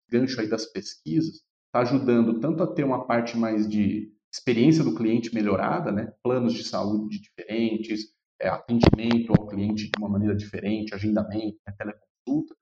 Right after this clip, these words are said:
mas também gente fazendo desenvolvimento mais, é, é, hard science, né, que a gente fala assim, mais profundo, pra área,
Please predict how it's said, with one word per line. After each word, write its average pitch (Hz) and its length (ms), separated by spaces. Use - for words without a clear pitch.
mas 135 160
também 151 380
gente - 560
fazendo 156 460
desenvolvimento 175 880
mais, 185 640
é, 117 280
é, 101 420
hard 131 220
science, 135 500
né, 113 140
que 117 80
a 113 60
gente 107 160
fala 127 180
assim, 113 160
mais 117 140
profundo, 143 680
pra 139 140
área, 165 160